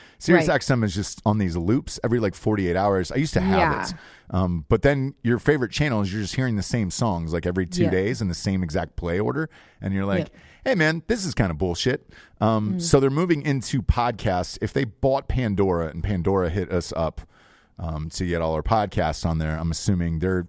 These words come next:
Speaker 1: gonna try to make a massive play in that space as well. And then, uh, Stitcher was bought,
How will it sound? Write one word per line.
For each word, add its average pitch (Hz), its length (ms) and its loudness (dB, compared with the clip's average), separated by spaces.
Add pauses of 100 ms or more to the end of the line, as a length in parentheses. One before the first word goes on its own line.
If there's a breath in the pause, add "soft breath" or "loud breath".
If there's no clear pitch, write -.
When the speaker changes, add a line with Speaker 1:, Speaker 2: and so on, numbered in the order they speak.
Speaker 1:
gonna 95 160 0
try 90 180 -2
to 90 60 0
make 90 200 -2
a 90 40 -4
massive 85 480 -2
play 82 220 0
in 80 100 -2
that 82 160 -4
space - 360 -4
as 76 140 -8
well. 98 360 0 (460 loud breath)
And 92 220 -2
then, 95 240 -2
uh, 85 380 -4
Stitcher - 640 -2
was 76 180 -8
bought, - 440 -8